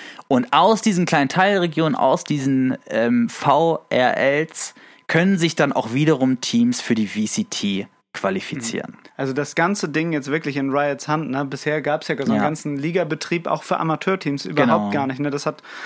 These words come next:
Speaker 2: Valorant auch total gefehlt, finde ich. Das waren immer nur so Splitter-Turniere, die es hier und da mal gab. Hier so Agents Ranch zum Beispiel, ne?
Speaker 1: Ja.
Speaker 2: Und jetzt wird das wirklich kompakt angegangen. Ist halt die Frage, ob das so cool ist, dass alles in Riots Hand ist. Aber ich meine, das ist der Spielehersteller, also insofern.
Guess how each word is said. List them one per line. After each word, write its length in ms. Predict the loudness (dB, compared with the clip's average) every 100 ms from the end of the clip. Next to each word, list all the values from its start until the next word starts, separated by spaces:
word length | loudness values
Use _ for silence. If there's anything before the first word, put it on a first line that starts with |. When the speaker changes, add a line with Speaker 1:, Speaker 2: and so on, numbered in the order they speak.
| -8 0
Speaker 2:
Valorant 320 | 2 2 0
auch 80 | -4
total 320 | -4 -2 -2
gefehlt, 400 | -2 -4 -2 -2
finde 240 | -2 -2 -2
ich. 60 |
Das 200 | -4 0
waren 200 | 0 0
immer 180 | 0 0
nur 100 | 2
so 140 | 0
Splitter-Turniere, 1040 | -4 -6 0 0 2 0 0 -2 0 0 0
die 100 | -2
es 100 | -2
hier 120 | -2
und 120 | 0
da 120 | 0 0
mal 160 | 0
gab. 200 | 0 0
Hier 140 | -2 -4
so 80 |
Agents 460 | -2 -2 -2 -6 -4
Ranch 240 | -6 -6 -8
zum 140 | -4
Beispiel, 300 | -4 -4 -6
ne? 200 | -4 -4 0
Speaker 1:
Ja. 260 | 2 2 -2
Speaker 2:
Und 80 | -2
jetzt 220 | -2 -2
wird 180 | -4 -2
das 260 | -6 -6
wirklich 440 | -6 -4 -6 -8 -6
kompakt 540 | -8 -4 -4 -4 -6
angegangen. 460 | -6 -2 0 0 -2
Ist 140 | -4
halt 120 | -4
die 40 | -4
Frage, 260 | -2 -2
ob 60 | -2
das 100 | -6
so 100 | -8 -6
cool 80 | -6
ist, 120 | -6
dass 120 | -12 -4
alles 300 | -2 0 -2 -2
in 120 | 0
Riots 300 | 0 0 -2
Hand 200 | -4 -2
ist. 180 | -6 -4
Aber 260 | -2 -2 -6 -20
ich 60 | -2
meine, 220 | 0 2
das 100 | 0
ist 60 | -2
der 60 | -6
Spielehersteller, 680 | -8 -8 -10 -12 -10 -8
also 220 | -8 -10 -12
insofern. 440 | -10 -8 -8 -8